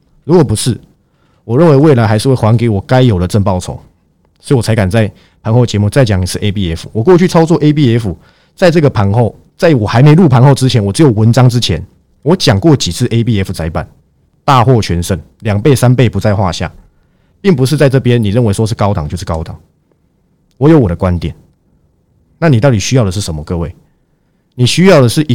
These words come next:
个正确的产业趋势。请问筹码你是不会看吗？谁在吃货，谁在干嘛？对不对？左手进右手出，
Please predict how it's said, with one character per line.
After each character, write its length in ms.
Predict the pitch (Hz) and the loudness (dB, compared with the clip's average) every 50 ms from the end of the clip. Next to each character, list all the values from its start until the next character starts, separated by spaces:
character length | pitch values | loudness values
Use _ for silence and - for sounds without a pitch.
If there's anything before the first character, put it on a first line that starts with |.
| 110 - | -4 -2
个 220 | - 131 107 - - _ _ _ _ _ _ _ _ _ _ _ _ | -2 -2 -2 -2 -6 _ _ _ _ _ _ _ _ _ _ _ _
正 240 | - - 180 143 123 | -2 2 2 4 4
确 220 | - - 160 143 | 2 2 2 2
的 80 | 110 110 | 2 0
产 180 | - - 90 92 | -2 -2 -2 -2
业 80 | 101 | -2
趋 180 | 101 - - 98 | -2 -4 -6 -6
势。 220 | 90 - 98 78 - _ _ _ - | -6 -6 -8 -10 -10 _ _ _ -2
请 120 | 120 135 | 0 2
问 80 | 190 202 | 2 2
筹 220 | - - 127 147 | 2 2 2 4
码 140 | 143 127 107 | 4 4 2
你 80 | 90 | 0
是 100 | 85 - | 0 -4
不 140 | 120 - 95 | -6 -6 -4
会 120 | 107 113 104 | -4 -4 -4
看 200 | - - 110 90 | -2 -4 -4 -4
吗？ 180 | 87 82 85 - _ _ _ _ _ - | -4 -6 -8 -12 _ _ _ _ _ -8
谁 160 | - - 120 | -4 -2 0
在 140 | 135 156 135 | 2 0 0
吃 200 | - - 131 139 | 0 0 0 0
货， 200 | 143 143 127 104 | 2 2 2 2
谁 100 | 113 110 | 0 0
在 100 | 127 - | 0 0
干 160 | - 131 110 | 0 0 0
嘛？ 240 | 95 90 80 87 95 - - _ _ _ _ _ _ _ - | 0 -2 -4 -6 -10 -14 -20 _ _ _ _ _ _ _ -4
对 80 | 131 131 | -2 0
不 40 | |
对？ 160 | 131 117 95 - _ _ _ | 0 0 0 -4 _ _ _
左 200 | - - 175 196 | -2 0 0 2
手 180 | - 170 139 | 2 2 2
进 140 | 127 185 170 | 2 4 4
右 120 | 170 175 151 | 4 4 4
手 200 | - 117 104 101 | 2 2 -2 -2
出， 260 | - 131 135 139 | -2 -2 -2 -4